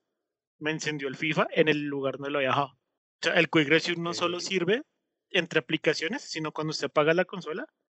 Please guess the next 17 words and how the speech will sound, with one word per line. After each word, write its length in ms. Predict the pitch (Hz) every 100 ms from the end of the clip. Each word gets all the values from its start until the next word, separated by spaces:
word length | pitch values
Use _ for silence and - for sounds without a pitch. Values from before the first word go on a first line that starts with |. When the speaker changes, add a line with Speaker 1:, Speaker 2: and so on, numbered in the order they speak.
| _
Speaker 1:
la 160 | 190
consola 400 | - 185 160 143
vuelve 400 | 147 160 175 180
a, 100 | 208 -
vuelve 260 | 165 156 185
a 40 |
activar 240 | - 151
todo 140 | 147 208
y 100 | 202
carga 280 | - 156 143
el 60 |
juego 200 | 143 151
donde 140 | 151 160
usted 160 | - 135
lo 80 |
había 100 | 131
dejado. 240 | 131 160